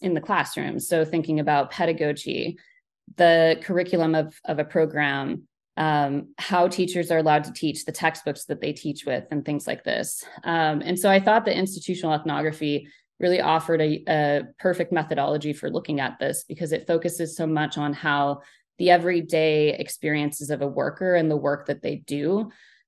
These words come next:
um, fit within these institutional hierarchies. Um,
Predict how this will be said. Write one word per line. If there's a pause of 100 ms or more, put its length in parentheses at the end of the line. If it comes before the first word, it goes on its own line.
um,
fit
within
these
institutional
hierarchies. (320)
Um,